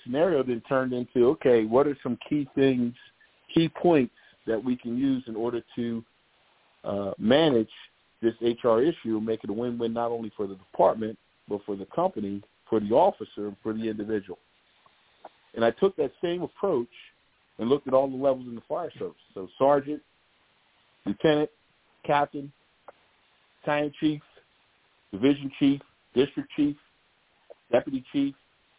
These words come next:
assistant chief, and fire chief. And you can actually apply this model to each one of those positions with all issues ranging from, uh, diversity, inclusion, um, L G B T Q,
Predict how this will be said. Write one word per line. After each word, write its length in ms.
assistant 520
chief, 200
and 120
fire 240
chief. 240
And 160
you 80
can 120
actually 300
apply 420
this 200
model 400
to 100
each 160
one 160
of 60
those 180
positions 680
with 140
all 180
issues 400
ranging 540
from, 360
uh, 200
diversity, 640
inclusion, 580
um, 420
L 140
G 180
B 160
T 160
Q, 320